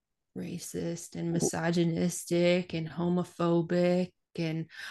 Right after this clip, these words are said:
Speaker 1: all so-, sorts of other attitudes and ideas that are very abusive.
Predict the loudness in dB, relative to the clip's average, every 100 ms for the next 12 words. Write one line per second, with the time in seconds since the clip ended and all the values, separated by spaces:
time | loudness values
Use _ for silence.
0 | -6 4 6 6 6 2 0 -4 2 4
1 | 4 2 4 6 6 4 4 2 2 2
2 | 2 2 -4 -4 -2 0 0 4 4 4
3 | 0 -6 -12 _ _ _ -10 -4 2 2
4 | 2 -4 -8 -8 -10 -12 _ -20 _ _
5 | -8 0 2 6 6 8 6 2 -8 -2
6 | 0 0 -2 -4 -4 -8